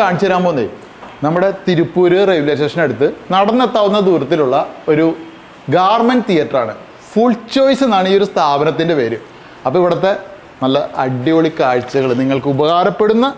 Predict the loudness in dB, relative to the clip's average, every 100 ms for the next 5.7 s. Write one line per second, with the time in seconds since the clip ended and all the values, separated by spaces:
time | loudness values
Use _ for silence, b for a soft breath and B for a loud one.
0 | -4 -2 0 0 0 -2 -4 -4 -4 0
1 | -2 0 -2 -4 -8 -16 -20 -20 -20 -20
2 | -20 -20 -18 -4 0 2 0 -2 -2 0
3 | 0 2 2 2 2 2 2 2 0 -2
4 | -2 -6 -8 -14 -16 -12 -2 0 0 0
5 | 0 2 0 2 -2 -2